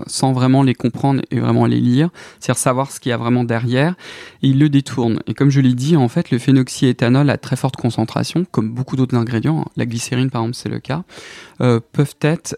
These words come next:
euh, sensibilisants en fait sur la peau. Sauf que souvent, ce qu'ils comprennent pas dans la clean beauty, c'est qu'un ingrédient à très forte concentration ou dans certains modèles, par exemple, où il va être ingéré, ça n'a rien à voir à l'appliquer sur la peau à très faible concentration, en fait.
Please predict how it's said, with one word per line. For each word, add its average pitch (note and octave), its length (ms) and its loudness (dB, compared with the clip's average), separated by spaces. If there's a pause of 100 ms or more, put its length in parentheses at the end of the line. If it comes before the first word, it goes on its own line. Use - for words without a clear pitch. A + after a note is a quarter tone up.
euh, A#2 640 0
sensibilisants C3 560 0
en D3 40 0
fait C#3 160 -4
sur B2+ 140 0
la B2+ 80 2
peau. B2 200 -6 (920)
Sauf - 220 -2
que A#2+ 600 2
souvent, D3 320 0
ce - 60 -8
qu'ils C3 140 -4
comprennent A#2+ 240 2
pas D3+ 120 0
dans C3+ 120 0
la A2 100 -2
clean A#2 220 -2
beauty, A#2 380 -6
c'est - 180 -4
qu'un - 340 0
ingrédient C3+ 760 2 (120)
à B2+ 80 -4
très B2 160 -4
forte B2 160 -4
concentration A#2+ 880 0 (220)
ou C#3+ 220 2 (160)
dans A#2+ 200 0
certains A#2+ 340 -2
modèles, A#2+ 380 2
par A2 140 0
exemple, A2+ 240 -4
où A#2 80 0
il A2+ 60 0
va A2+ 60 2
être A2 140 -2
ingéré, A#2+ 360 -2
ça - 160 -4
n'a A2+ 180 0
rien C3 280 0
à C3+ 60 2
voir C#3 380 2 (500)
à B2+ 180 0
l'appliquer B2+ 460 0
sur C3 220 0
la A2+ 100 2
peau D#3 400 -2
à C3 140 0
très - 180 -6
faible C3+ 180 -4
concentration, B2 680 -2
en - 40 -2
fait. - 260 -6